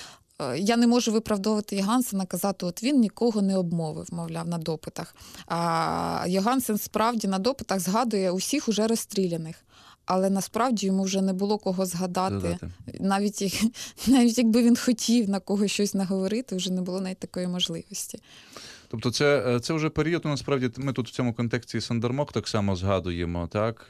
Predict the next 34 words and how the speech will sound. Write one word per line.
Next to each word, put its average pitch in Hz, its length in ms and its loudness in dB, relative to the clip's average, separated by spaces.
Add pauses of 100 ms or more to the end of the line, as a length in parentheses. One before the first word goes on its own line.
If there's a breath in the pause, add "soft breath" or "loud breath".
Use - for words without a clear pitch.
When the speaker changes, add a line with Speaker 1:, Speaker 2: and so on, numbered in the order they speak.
(200)
Speaker 2:
із 87 200 -10
величезною 90 800 -4
кількістю, 92 760 -4 (100)
е, 90 180 -2 (380)
колег 113 540 2
і, 107 160 -2
і 95 220 -2
друзів, 101 540 0 (120)
е, 98 40 -4
вочевидь, 92 600 -2
Майка 98 220 0
Югансена, 101 540 -2
які 92 320 -4 (680 loud breath)
загинули 107 1080 4
далеко 117 440 2
в 101 60 0
Росії. 151 600 -2 (180)
Е, 110 320 2 (440)
Ярина 156 340 0
Цимбал 107 480 2
була 107 240 2
в 113 60 -2
нашій 113 280 0
студії. 160 420 -2
Я 135 60 4
нагадую, 123 320 0
що 113 160 -8
сьогодні 113 460 0
о 107 160 2
другій 113 360 0
годині 101 420 2
в 92 40 0
мистецькому 98 520 -2
арсеналі, 98 680 0